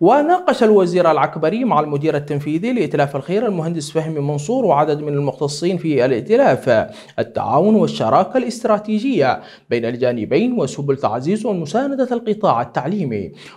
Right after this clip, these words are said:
وأشاد وزير التربية بجهود ائتلاف الخير من خلال المشاريع والبرامج ينفذها والممولة من مركز الملك سلمان في التعليم، مؤكدا حرص الوزارة على تعزيز الشراكة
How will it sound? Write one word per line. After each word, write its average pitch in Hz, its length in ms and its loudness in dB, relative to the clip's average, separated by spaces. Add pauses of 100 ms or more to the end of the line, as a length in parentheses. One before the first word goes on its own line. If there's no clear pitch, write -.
وأشاد 262 480 4
وزير 180 340 2
التربية 151 460 0
بجهود 147 460 -2
ائتلاف 131 420 0
الخير 185 400 -4
من 156 180 -4
خلال 147 440 0
المشاريع 127 560 0
والبرامج 110 540 0
ينفذها 196 680 -2
والممولة 135 480 0
من 190 200 0
مركز 139 280 -2
الملك 123 280 -2
سلمان 120 420 0
في 214 100 -4
التعليم، 123 600 0 (480)
مؤكدا 113 500 -2
حرص 139 280 -6
الوزارة 131 480 0
على 180 220 2
تعزيز 175 400 -4
الشراكة 196 720 -2